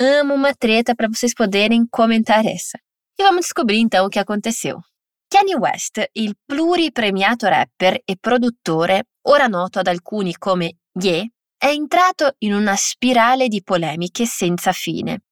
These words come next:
E a portarlo a questo punto non è stato un solo, ma molteplici commenti molto problematici. Solo per citarne alcuni, Kanye ha indossato una maglia con scritto "White Lives Matter"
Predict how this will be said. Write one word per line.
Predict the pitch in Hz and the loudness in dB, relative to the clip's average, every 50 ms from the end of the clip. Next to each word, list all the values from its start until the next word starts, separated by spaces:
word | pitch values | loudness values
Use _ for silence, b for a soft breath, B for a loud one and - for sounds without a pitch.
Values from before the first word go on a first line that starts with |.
| _ _ _ | _ _ _
E | - 359 | 2 2
a | 381 370 | 2 2
portarlo | - 330 311 311 - 339 339 339 339 330 330 320 - - | 2 2 0 2 2 2 2 4 4 4 4 4 2 2
a | - 196 | -2 -4
questo | - 214 214 - - 262 240 | -4 -4 -6 -4 -4 -4 -4
punto | 262 311 359 349 - 220 | -2 -2 -4 -2 -2 -2
non | 185 175 202 | 0 2 2
è | 247 277 269 | 2 2 2
stato | - - - 175 175 175 - 185 180 - _ | 0 -2 0 0 0 0 0 -4 -4 -4 _
un | - 190 185 180 | -6 -6 -4 -4
solo, | - - - - 175 165 165 165 165 170 175 180 _ _ _ - | -6 -6 -4 -2 -2 0 0 0 0 0 -2 -4 _ _ _ 0
ma | 196 196 | 2 2
molteplici | 202 196 196 196 185 _ - 247 262 294 320 - - 359 330 - - - - | 4 4 2 0 0 _ -2 -2 0 0 0 -2 -2 -4 -2 -2 -4 -6 -4
commenti | - 220 196 196 185 180 175 170 165 165 165 175 175 - 247 233 - _ - 190 | -4 -2 0 0 2 2 2 0 0 0 -2 -2 -2 -2 -2 -2 -2 _ -2 0
molto | 196 208 202 180 165 160 - 233 | 2 4 4 4 2 0 -2 -2
problematici. | 233 - 247 196 175 156 175 - 170 160 160 - - 175 - - - 175 180 - _ _ _ _ _ | 0 0 2 2 2 2 2 2 0 0 -2 -4 -8 -8 -6 -4 -4 -6 -6 -8 _ _ _ _ _
Solo | - - 370 381 403 392 | -4 0 2 4 4 4
per | - 269 240 | 2 0 -2
citarne | - 240 220 - 233 240 233 214 | -2 -4 -2 0 0 2 2 0
alcuni, | 185 185 - - - 175 185 175 170 185 196 _ _ _ _ | -2 -4 -6 -8 -8 -8 -6 -6 -8 -10 -12 _ _ _ _
Kanye | - - 330 330 339 330 294 | -2 0 2 2 2 2 2
ha | 240 | 2
indossato | 220 196 196 - - 269 269 - 254 | 2 0 -2 0 0 0 0 0 0
una | 214 196 185 | 0 0 0
maglia | 180 160 147 151 160 165 170 180 | 0 0 -2 -2 -2 -2 -4 -4
con | - 240 247 247 | -2 0 0 0
scritto | 233 - - - 170 165 - _ - - 165 - - _ | 0 -2 -4 -4 -4 -6 -6 _ -4 -2 -2 -2 -4 _
"White | - 196 220 247 285 302 277 - 262 240 | 0 2 2 4 2 0 -2 -6 -4 -2
Lives | 202 190 190 202 202 202 - - - - | 2 2 2 2 0 -2 -6 -10 -12 -10
Matter" | - 180 180 151 156 - - - 180 180 202 | -8 -6 -6 -6 -6 -8 -6 -4 -2 -2 -2